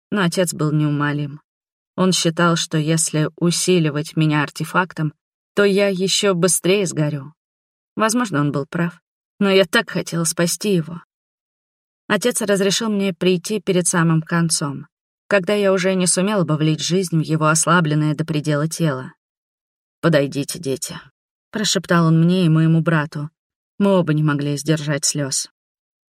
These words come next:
«Прости меня, Аделла». Дрожащая рука старика в которого превратился молодой и крепкий отец, гладила мою ладонь. «Мне тяжело было не пускать тебя, но я боялся, что не сдержусь и выпью твою жизнь.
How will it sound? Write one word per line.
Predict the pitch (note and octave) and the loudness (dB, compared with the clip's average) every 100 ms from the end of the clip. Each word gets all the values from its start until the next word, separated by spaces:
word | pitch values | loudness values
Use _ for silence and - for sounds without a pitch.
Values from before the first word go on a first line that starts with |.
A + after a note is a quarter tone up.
| _ | _
«Прости | E3+ E3 - E3+ | -2 -2 2 2
меня, | D3+ D3+ D3+ | 2 2 2
Аделла». | C#3+ D3 C#3 C3 C#3 - _ _ _ _ - | 0 -2 -2 -6 -12 -20 _ _ _ _ -2
Дрожащая | G3 F#3+ F#3+ - C#3+ | 0 0 -2 -4 -4
рука | F3+ G3+ | -4 -4
старика | F#3+ - D3+ - G3 F3 _ _ _ | -4 -4 -6 -4 -6 -6 _ _ _
в | |
которого | G#3 F#3+ A3 G3+ F3 | -2 0 0 2 2
превратился | E3+ F#3 F3+ F#3+ A#3 - G3+ | 2 2 2 0 -2 -2 0
молодой | G3 F#3+ F#3 A3 | 4 4 4 2
и | G3 | -2
крепкий | - G#3 F3+ F#3 | 0 0 2 2
отец, | F3+ F3 A3+ G3+ | 2 0 -4 -4
гладила | E3+ F3+ F#3 G3 E3 | 0 2 2 2 0
мою | D#3 D#3+ D3+ E3+ | 2 0 2 2
ладонь. | D#3+ D#3+ D3+ C#3+ D#3 _ _ _ _ _ _ - | 0 0 -2 -6 -16 _ _ _ _ _ _ -2
«Мне | D#3+ D#3 | 2 2
тяжело | - E3 D#3 D3+ | 2 0 2 2
было | D#3 D#3 | 2 2
не | D3 | 0
пускать | D#3 E3 - C3+ - | -2 -6 -4 -6 -6
тебя, | - E3 C#3 | -10 -6 -2
но | D3 D3+ | 0 0
я | C3+ D#3 | 2 0
боялся, | D3 D#3 D#3 D3+ - D#3 | 2 2 2 0 -2 -4
что | - C#3+ | -6 -4
не | C#3+ C#3 | -4 -4
сдержусь | E3+ D3 - C3+ C3+ - - _ _ _ | -4 -6 -6 -8 -8 -8 -10 _ _ _
и | - D#3 | -2 0
выпью | E3 D#3+ A#2 | 0 -2 -8
твою | - C3+ C3+ C#3 | -6 -6 -4 -4
жизнь. | - C3+ C#3+ | -6 -8 -10